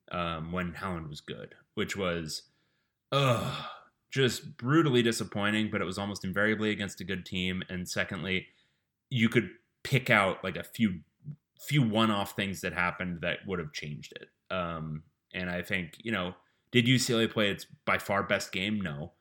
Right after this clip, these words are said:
I don't think they played anywhere near as bad defensively as the stats would indicate. I thought Ohio State hit some just, every time they got a sliver of open, they were hitting the shot.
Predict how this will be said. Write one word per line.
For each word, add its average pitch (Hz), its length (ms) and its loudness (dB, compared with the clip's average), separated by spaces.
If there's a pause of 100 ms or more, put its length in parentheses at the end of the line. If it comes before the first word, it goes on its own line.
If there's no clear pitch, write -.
(320)
I 135 60 8
don't 151 180 6
think 135 200 2
they 120 100 8
played 113 240 4
anywhere 107 320 2
near 104 260 4
as 104 120 2
bad 104 260 0
defensively 110 640 -2
as 98 180 -4
the - 80 -12
stats - 460 -2
would 123 100 -4
indicate. 127 480 0
I 95 60 -2
thought 104 200 0
Ohio 95 300 2
State 92 320 -2
hit 98 160 -6
some 80 300 -6 (100)
just, 127 520 0 (680)
every 180 400 4
time 156 320 4
they 135 100 6
got 120 200 4
a 107 40 0
sliver 131 520 4
of 104 100 4
open, 92 640 0
they 113 140 6
were 104 100 4
hitting 95 240 0
the 85 80 -6
shot. - 380 -4